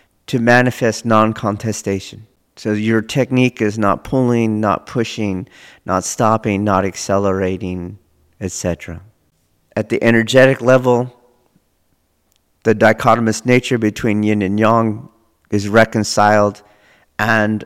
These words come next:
the mind will enter, because you've achieved the energetic value, the mind will enter its own reconciled state. The mind will be in a state of awakening.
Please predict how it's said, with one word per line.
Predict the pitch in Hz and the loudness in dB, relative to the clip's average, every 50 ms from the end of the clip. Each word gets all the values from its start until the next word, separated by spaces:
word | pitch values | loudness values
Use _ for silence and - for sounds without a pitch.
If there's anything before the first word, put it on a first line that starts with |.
| - - | -10 -6
the | 110 104 117 110 | 0 2 2 4
mind | 107 107 107 110 113 117 117 117 120 117 107 | 4 4 4 4 4 4 4 2 0 -2 0
will | 110 107 113 - - | 2 2 2 4 4
enter, | 101 117 120 127 127 - - 117 101 107 117 160 170 - _ _ _ _ _ _ _ _ _ _ _ - | 2 2 2 2 0 0 0 0 2 2 0 -2 -6 -10 _ _ _ _ _ _ _ _ _ _ _ -10
because | 110 104 - 117 110 101 98 | -10 -4 -2 0 0 0 0
you've | 107 107 98 101 | -2 -4 -4 -6
achieved | 101 - - - 139 151 156 151 131 | -8 -8 -4 0 4 4 4 4 2
the | 120 104 - | 0 -2 -2
energetic | 95 107 107 104 98 110 101 92 95 92 | 0 0 0 0 -2 -2 -2 -2 -4 -6
value, | 98 98 92 90 90 85 90 95 92 113 - _ _ _ _ - - _ - | -6 -4 -4 -2 -2 -2 -4 -4 -6 -8 -10 _ _ _ _ -20 -20 _ 0
the | - 117 117 | 2 2 4
mind | 113 110 113 120 123 127 123 117 113 113 110 110 107 | 4 4 4 4 4 4 4 4 2 2 0 0 2
will | 113 110 - - | 2 2 2 2
enter | 123 123 123 131 - - 113 98 98 95 95 113 - _ _ _ _ _ _ _ _ - | 2 2 2 2 0 -2 0 0 0 0 -2 -4 -8 _ _ _ _ _ _ _ _ -8
its | 107 107 - - | -8 -6 -4 0
own | - 120 120 120 120 117 110 | 2 4 4 4 4 4 4
reconciled | 107 101 107 - - 98 - - 95 92 95 92 92 | 4 2 2 0 -4 -8 -6 -2 -2 0 0 -2 -4
state. | - - - 98 95 95 90 - _ _ _ _ _ | -6 -8 -6 -4 -4 -4 -4 -8 _ _ _ _ _
The | - 98 | -4 -2
mind | 101 104 107 110 110 117 117 117 113 | 0 2 4 6 6 6 4 2 0
will | 107 104 98 | 0 -2 -2
be | - 113 110 113 117 113 110 104 | -2 0 0 2 2 2 2 0
in | - - 98 95 98 | -2 -4 -4 -4 -4
a | 92 | -4
state | - - - - 98 104 104 104 98 98 _ - | -6 -6 -4 -2 0 0 0 -2 -4 -6 _ -6
of | 95 92 92 | -4 -2 -2
awakening. | 95 87 90 92 95 92 - - 85 87 80 82 95 | 0 0 0 0 0 -2 -4 -6 -8 -8 -8 -10 -12